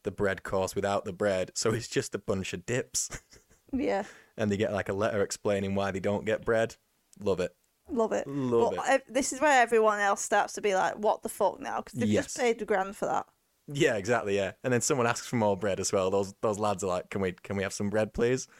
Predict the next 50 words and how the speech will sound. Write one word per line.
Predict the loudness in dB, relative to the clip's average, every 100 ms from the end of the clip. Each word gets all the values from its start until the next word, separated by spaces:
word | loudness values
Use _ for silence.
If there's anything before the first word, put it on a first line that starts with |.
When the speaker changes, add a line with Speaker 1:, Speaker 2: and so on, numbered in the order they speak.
| -20 -8
Speaker 2:
Yeah, | 0 2
Speaker 1:
Like, | 2
we | 2
Speaker 2:
just | 4
Speaker 1:
get | 4
Speaker 2:
like, | 4
Speaker 1:
it. |
It's | 2 2
really | 2 4
Speaker 2:
"No." |
Speaker 1:
funny, | 2 2 2
but | 0 0
can | -2
we |
actually | -2 -2 -2
have | -2
some | -2 -2
bread? | 2 2
We're | 2
hungry. | 0 -2 -4 -6 _ _ _ _ _
Speaker 2:
Yeah, | -2 0
and | 0
they're | 0
just, | 2
Speaker 1:
Yeah. | 2 2
Speaker 2:
yeah, | 0
flat | -2 -4 -2
out, | -2 -4
"No." | -2 -2 -2 _ -20 _
But | 0 2 2
again, | 2 0 0 -6 -8 _ -6
Tyler, | 0 2 4 2 0 _
that | -4 -4 _ -12
the | -6
char-, | -2 -2 -2
the, | 0 0 -2 _ _ -14 -14 _ _ -8
the |
character | -4 -4 -4 -8
we're |
talking | -4 -4 -4
about | -4
is | -4
just | -6 -8 -14 -20 _ _ _ _ _ -8
Speaker 1:
Oh, |
he | -2
Speaker 2:
ama-, | 0
he's | 0
Speaker 1:
describes | 0 2 2 2 0
it |
as | -4